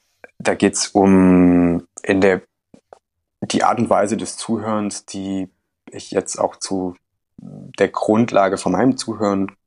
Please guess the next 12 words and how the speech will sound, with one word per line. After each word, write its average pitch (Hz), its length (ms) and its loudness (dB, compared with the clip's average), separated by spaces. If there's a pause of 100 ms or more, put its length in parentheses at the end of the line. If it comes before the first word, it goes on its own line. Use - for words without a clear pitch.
(160)
gemacht 95 460 -4
habe 98 240 -2
und 90 340 -6
darauf - 300 -2
bauen, 92 440 -2 (640)
meinen 95 360 -2
Raum 95 540 0 (800)
geben, 95 600 -6
halten 90 580 -6
und 90 120 -10
navigieren 92 560 -6
auf, - 300 -10